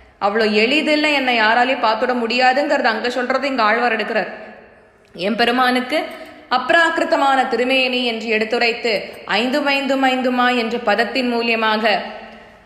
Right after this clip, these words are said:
அப்ராகிருத திருமேனி கொண்டிருக்கக்கூடிய அந்த எம்பெருமான் ஸ்ரீ எஃப் பத்தியான ஸ்ரீமன் நாராயணன் பரமபதநாதனை இந்த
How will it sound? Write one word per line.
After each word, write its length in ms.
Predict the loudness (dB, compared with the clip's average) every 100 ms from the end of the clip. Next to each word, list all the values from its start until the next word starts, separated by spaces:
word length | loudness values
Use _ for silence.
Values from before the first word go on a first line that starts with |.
| -20 -10 -4
அப்ராகிருத 640 | 0 2 4 4 2 2
திருமேனி 840 | 0 0 2 2 2 0 -4 -10 -4
கொண்டிருக்கக்கூடிய 680 | -2 0 0 0 -2 0 2
அந்த 120 | 2
எம்பெருமான் 720 | 0 2 2 2 4 2 0 -6 -12
ஸ்ரீ 200 | -8 -4
எஃப் 200 | -4 -2
பத்தியான 280 | 0 2 0 -2
ஸ்ரீமன் 240 | -2 0
நாராயணன் 640 | 2 4 4 4 4 2 0
பரமபதநாதனை 920 | 0 0 2 2 2 2 0 0 -2 -6 -10
இந்த 400 | -4 0 2 0